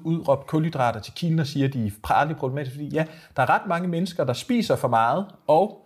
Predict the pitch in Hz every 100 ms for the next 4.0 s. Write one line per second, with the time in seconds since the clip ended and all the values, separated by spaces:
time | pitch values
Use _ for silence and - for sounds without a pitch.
0 | _ - - 143 131 131 143 - 131 117
1 | - 123 123 - 139 131 - - _ -
2 | 139 147 151 165 165 143 - - 135 135
3 | 120 160 208 156 - 220 240 214 98 -